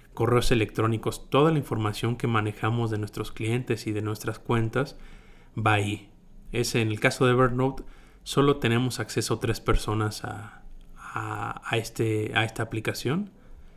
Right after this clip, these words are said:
Y tiene un login con una contraseña y, eh, eh, bueno, te permite organizar muy bien en,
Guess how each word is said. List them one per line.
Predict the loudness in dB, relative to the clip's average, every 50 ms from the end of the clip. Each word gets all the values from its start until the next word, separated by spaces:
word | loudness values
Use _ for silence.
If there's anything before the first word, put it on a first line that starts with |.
| -20 -20 -20 -20 -20 -20 -20 -20 -20 -20 -20 -20 -20 -14 -8
Y | -4 -2 0 2 2 2 2 2 0 -2 -6 -10 -16 -20 -20 -20 -20 -20 _ _ _ _ _ -20 -20 -20 -20 -20 -20 -20 -20 -20 -10 -2
tiene | 2 4 6 6
un | 6 8 8
login | 6 6 6 4 2 2
con | 2 0 2
una | 2 2 2
contraseña | 2 0 2 2 0 0 2 2 2 2 2 0 -2 -2 -6 -10 -18 -20 -8 -4
y, | -2 0 0 0 0 0 0 -2 -4 -6 -10 -18 -20 -20 -20 -18 -18 -18 -20 -20 -20 -20 -20 -20 -20 -20 -20 -20 -20 -20 -20 -20 -20 -20 -20 -20 -20 -20 -20 -20 -20 -20 -20 -20 -20 -20 -20 -20 -8 -2 0
eh, | 2 2 2 2 2 2
eh, | 2 2 2 2 2 0 0 0 -2 -4 -8 -8 -6 -6 0
bueno, | 2 4 6 6 4 2
te | 0 -4 -10 -10 -10 -10
permite | -10 -4 0 0 2 4 4 4 4 4
organizar | 4 6 4 4 2 2 2 2 2 2
muy | 4 4 4 4 4
bien | 4 4 4 4 4 4 2 -2 -4 -10 -18 -20 -20 -20 -20 -20 -20 -20 -20 -20 -8 -4
en, | -2 0 0 0 0 -2 -2 -2 -2 -2 -4